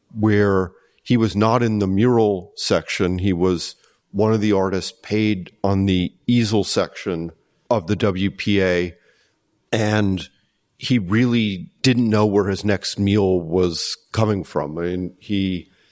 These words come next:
as you said, was working as a guard, and it was the most improbable thing imaginable for him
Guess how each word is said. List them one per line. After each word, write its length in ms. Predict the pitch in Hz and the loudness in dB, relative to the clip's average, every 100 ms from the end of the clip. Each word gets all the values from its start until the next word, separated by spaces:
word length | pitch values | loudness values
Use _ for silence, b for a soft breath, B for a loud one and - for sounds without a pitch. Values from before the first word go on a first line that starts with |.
| b _ - | b _ -6
as 140 | 95 95 | -4 -2
you 80 | |
said, 200 | 87 117 | 0 0
was 160 | 92 90 | 0 0
working 300 | 104 - 101 | -2 0 0
as 140 | 95 | 0
a 60 | 92 | -2
guard, 500 | 78 87 90 92 90 b b b _ _ _ - | -2 0 0 0 -4 b b b _ _ _ -2
and 580 | 113 104 104 98 90 - _ _ | 0 2 2 0 -4 -8 _ _
it 220 | 135 131 120 | -2 -2 -2
was 420 | 117 107 95 - _ - | 0 0 -4 -14 _ -10
the 160 | 107 117 | -2 0
most 600 | 110 123 147 139 - 127 | 2 2 2 -2 -6 -2
improbable 1120 | 117 - - 107 120 127 87 92 87 80 - _ - | -2 -4 -6 -4 0 0 0 0 0 -2 -6 _ -8
thing 240 | - 113 | -2 0
imaginable 920 | 101 90 92 107 - 107 85 85 80 | 0 0 0 0 -2 -2 0 0 0
for 280 | 78 - 90 | -2 -4 -4
him 600 | 90 113 113 107 104 98 | -2 0 0 0 -2 -6